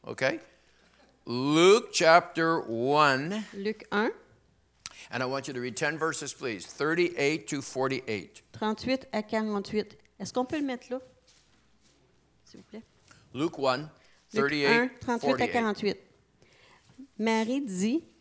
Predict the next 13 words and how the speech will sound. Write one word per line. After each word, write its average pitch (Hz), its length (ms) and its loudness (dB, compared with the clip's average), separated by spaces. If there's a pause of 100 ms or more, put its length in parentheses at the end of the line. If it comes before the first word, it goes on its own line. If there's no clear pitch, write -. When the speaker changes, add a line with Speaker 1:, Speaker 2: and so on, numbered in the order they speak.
(300)
Speaker 2:
Je 208 140 2
suis 240 240 0
la 214 140 2
servante 240 640 -4 (120)
du 220 220 -4
Seigneur. 190 720 0 (680)
Qu'il 247 160 -2
me 240 80 4
soit 233 240 4
fait 262 160 2
selon 220 320 0
ta 208 160 -2
parole. » 185 520 0